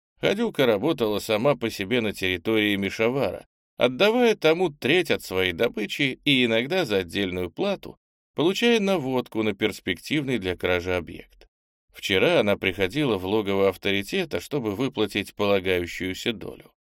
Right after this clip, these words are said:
Говорит, что хоть и не ожидала, но рада была встретить своего спасителя. Рассказала, где теперь живёт, и заверила в своей готовности в любое время дня и ночи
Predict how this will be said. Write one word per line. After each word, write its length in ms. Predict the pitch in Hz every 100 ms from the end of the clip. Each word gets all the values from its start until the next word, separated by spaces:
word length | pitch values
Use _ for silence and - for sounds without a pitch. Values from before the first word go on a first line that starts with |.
| _ _ _ -
Говорит, 460 | 98 131 220 240
что 360 | - 190 185 -
хоть 260 | - 151
и 80 | 147
не 120 | 143
ожидала, 680 | 139 131 135 156 240 185 107
но 180 | 135 233
рада 300 | 226 214 202
была 240 | 185 185
встретить 500 | 147 - 110 117 165
своего 400 | - 95 87 92
спасителя. 760 | 120 - - - - - - - _ _ _ _
Рассказала, 760 | 107 117 - 110 101 131 135
где 220 | 95 90 92
теперь 260 | - 92
живёт, 540 | 87 90 85 117 131 - -
и 100 | 190
заверила 600 | 190 196 139 156 170 165
в 60 |
своей 340 | - 110 104 101
готовности 640 | 92 87 127 135 123 -
в 140 | 113 92
любое 420 | 95 82 123 107
время 380 | 92 104 110 92
дня 320 | 82 92 87
и 40 |
ночи 400 | 87 151 147 -